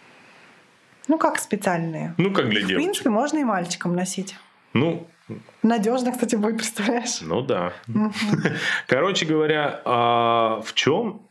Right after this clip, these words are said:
Speaker 2: специфика? Давай ты это расскажешь, я не могу.
Speaker 1: Не, ну вот давай про первую функцию мы вообще опустим.
Speaker 2: Давай.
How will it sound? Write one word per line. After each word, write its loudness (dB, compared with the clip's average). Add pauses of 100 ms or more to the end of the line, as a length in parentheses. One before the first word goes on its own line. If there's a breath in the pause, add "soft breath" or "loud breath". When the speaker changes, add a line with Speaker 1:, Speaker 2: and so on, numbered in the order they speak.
(180)
Speaker 2:
специфика? -4 (680)
Давай 2
ты 0
это 2
расскажешь, 0
я 2
не 2
могу. -2 (680)
Speaker 1:
Не, 2
ну 0
вот -2
давай 2
про 0
первую 2
функцию -2
мы 2
вообще 2
опустим. 0
Speaker 2:
Давай. 0